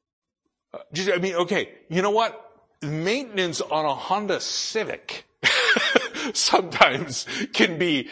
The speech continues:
exorbitant. Just imagine that times three. Now, now you need to add in this other factor called the Italian factor. The Italian factor multiplies everything by ten.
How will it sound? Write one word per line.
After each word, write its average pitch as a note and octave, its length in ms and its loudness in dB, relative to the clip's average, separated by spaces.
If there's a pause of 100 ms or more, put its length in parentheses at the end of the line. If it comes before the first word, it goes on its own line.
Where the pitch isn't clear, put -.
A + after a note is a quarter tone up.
(140)
exorbitant. D3 1300 2 (2000)
Just A#3+ 220 2
imagine G#3 520 4
that D3+ 220 2
times D3 420 -2
three. E3 640 -4 (1500)
Now, F#3+ 520 4
now F#3+ 180 4
you F3 220 -2
need G3+ 180 -2
to F#3+ 100 0
add F3+ 240 6
in E3+ 240 2
this C#3 240 -2
other G3 280 2
factor C#3+ 440 0
called C#3+ 300 0
the C3+ 140 0
Italian D3 640 -2
factor. F2+ 520 -4 (960)
The D#3+ 140 2
Italian F3+ 500 2
factor C#3+ 380 4
multiplies C#3+ 580 0
everything D3+ 460 -2
by A2+ 160 2
ten. G#2+ 400 -8